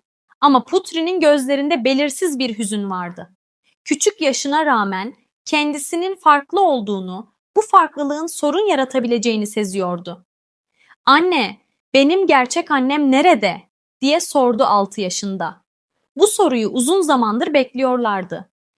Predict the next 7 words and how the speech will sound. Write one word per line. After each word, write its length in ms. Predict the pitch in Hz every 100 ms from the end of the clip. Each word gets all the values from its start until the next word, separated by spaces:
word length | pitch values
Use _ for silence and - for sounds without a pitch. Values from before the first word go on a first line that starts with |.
| _
Siti 380 | - - 320 392
zorla 420 | 349 339 370 330
cevap 420 | 233 226 226 226 214
verdi. 500 | 196 180 180 175 - _ _ _ _
"Kızım, 480 | 302 240 262 262 - _ _
o 100 | 233
cennette." 840 | 220 220 196 185 185 190 175 185